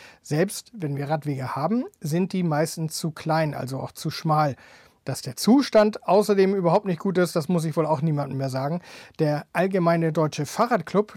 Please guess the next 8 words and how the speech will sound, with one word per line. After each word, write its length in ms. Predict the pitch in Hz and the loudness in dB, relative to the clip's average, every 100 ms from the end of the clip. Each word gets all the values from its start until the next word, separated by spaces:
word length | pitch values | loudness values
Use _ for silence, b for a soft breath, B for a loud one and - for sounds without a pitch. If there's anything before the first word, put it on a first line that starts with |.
| - | -4
der 220 | 165 175 | 0 2
macht 280 | 165 170 - | 2 0 0
regelmäßig 540 | 165 170 165 160 160 | 0 2 0 -2 -4
große 320 | - 160 156 175 | -4 -2 -2 0
Umfragen 580 | 202 214 - 147 131 | 0 0 0 0 0
unter 240 | 135 131 - | -6 -6 -4
allen 180 | 139 139 | -4 -4
Radfahrenden 840 | 135 135 - 135 135 139 160 | -4 -6 -6 -6 -4 -2 -2